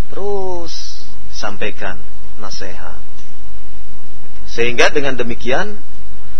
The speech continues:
orang tua tidak kaget. Minimalnya orang tua memahami pendirian, cara berpikir kita, pemahaman kita. Oh, anak saya ini ya begitu itu sudah. Kalau akikahan pengennya begitu.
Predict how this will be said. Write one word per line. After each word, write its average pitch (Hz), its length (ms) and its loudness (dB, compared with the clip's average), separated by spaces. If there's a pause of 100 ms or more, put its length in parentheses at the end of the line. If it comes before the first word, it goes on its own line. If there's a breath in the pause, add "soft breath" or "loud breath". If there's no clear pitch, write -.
(200)
orang 160 240 -2
tua 220 80 -2
tidak 196 320 -2
kaget. 147 480 -2
Minimalnya 214 640 -2
orang 196 240 -2
tua 208 160 -2
memahami 196 640 -2
pendirian, 165 640 -2
cara 185 320 -2
berpikir 160 480 -2
kita, 165 320 -2 (520 loud breath)
pemahaman 175 640 -2
kita. - 320 -2 (680)
Oh, 117 160 -2
anak - 240 -2
saya 113 240 -2
ini 139 240 -2 (160)
ya 113 160 0
begitu 123 260 0
itu 175 300 -2
sudah. - 240 -2 (800)
Kalau 110 180 -2
akikahan 127 540 -2
pengennya 143 320 -2
begitu. 156 340 -2